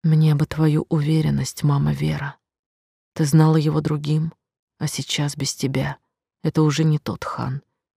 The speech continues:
и мне страшно, что он не сможет больше подняться с колен». Но теперь она больше не сомневалась. Только одна женщина могла настолько верить в её отца.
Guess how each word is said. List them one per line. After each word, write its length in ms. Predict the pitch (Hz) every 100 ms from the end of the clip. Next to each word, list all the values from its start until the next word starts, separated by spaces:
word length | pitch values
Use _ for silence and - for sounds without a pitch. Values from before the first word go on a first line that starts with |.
| -
и 100 | 160
мне 200 | 147 143
страшно, 680 | - 170 160 - - - - _ _ _ _ -
что 260 | - - -
он 220 | 170 160
не 80 | 160
сможет 480 | - 180 180 139
больше 420 | 131 139 139 - -
подняться 520 | 120 139 135 - 135
с 100 | -
колен». 440 | 131 127 123 135 _ _ _ _ _ _ _ _ _ _ _ _ _ -
Но 160 | 165
теперь 440 | - 151 - 180 -
она 200 | 175 170
больше 420 | 147 160 165 -
не 120 | 165 160
сомневалась. 840 | - 160 165 151 139 139 - - - -
Только 520 | - 185 185 - 190 185
одна 280 | 156 185
женщина 720 | 170 190 175 143 - 131 127 - - -
могла 380 | 170 170 160 165
настолько 720 | 165 - - 170 170 - 190
верить 460 | 160 151 147 151 -
в 40 |
её 300 | 147 143 143
отца. 460 | 139 - - 135